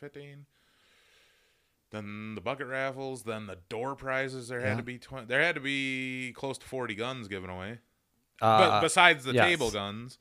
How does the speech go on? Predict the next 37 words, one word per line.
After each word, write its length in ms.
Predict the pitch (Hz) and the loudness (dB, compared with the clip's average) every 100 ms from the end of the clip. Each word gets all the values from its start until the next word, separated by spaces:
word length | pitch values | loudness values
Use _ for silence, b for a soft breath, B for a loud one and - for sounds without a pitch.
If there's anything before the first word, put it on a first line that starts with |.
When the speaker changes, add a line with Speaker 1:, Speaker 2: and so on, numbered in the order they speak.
| b b b | b b b
Speaker 1:
which 180 | 113 117 | -6 -6
is 140 | 107 | -6
another 800 | 107 127 135 117 110 107 101 98 _ - | -2 0 0 0 0 -2 -4 -8 _ -10
thirty, 400 | 104 110 143 156 | -4 -2 -2 -4
thirty-five. 760 | 113 117 107 113 123 156 165 _ _ _ _ _ _ _ _ _ _ _ 104 | -4 -4 -2 -2 -2 -2 -8 _ _ _ _ _ _ _ _ _ _ _ -2
Speaker 2:
Yeah. 240 | 104 95 - _ _ _ | -2 -2 -8 _ _ _
Speaker 1:
What 160 | 92 107 | -4 -2
was 140 | 131 | -2
the 60 | 147 | -2
number? 380 | 151 160 175 - | -2 -2 -6 -8
Speaker 2:
Thirty-six 560 | - 113 104 - - - | -4 -4 -2 -6 -6 -4
thousand. 540 | 117 117 113 - - _ _ _ _ _ - | -4 -4 -6 -12 -18 _ _ _ _ _ -2
That's 200 | 120 - | -2 2
how 100 | 123 | 6
Speaker 1:
No, 160 | 127 | 8
Speaker 2:
much. 220 | 127 120 104 | 8 6 2
Speaker 1:
how 80 | 123 | -2
much? 160 | 110 101 82 87 | -4 -8 -16 -10
I'm 180 | 104 123 | 0 8
Speaker 2:
Oh. 80 | 165 | 8
Speaker 1:
talking 140 | 131 120 | 8 4
about 160 | 110 113 | -2 -2
how 80 | |
many 160 | 107 92 | -4 -8
guns. 360 | 90 113 107 - | -4 -4 -4 0
Speaker 2:
Oh, 140 | 151 135 | 6 8
how 100 | 160 | 8
many 160 | 151 | 8
guns? 200 | 131 143 | 6 6
I 80 | 131 | 6
think 120 | 156 | 6
it 40 | 139 | 4
was, 160 | 107 | 4
like, 120 | 117 110 | 4 4
around 240 | 107 95 | 2 4
probably 180 | 120 123 | 2 2
fifty, 460 | - 139 104 98 | 0 -2 -2 -8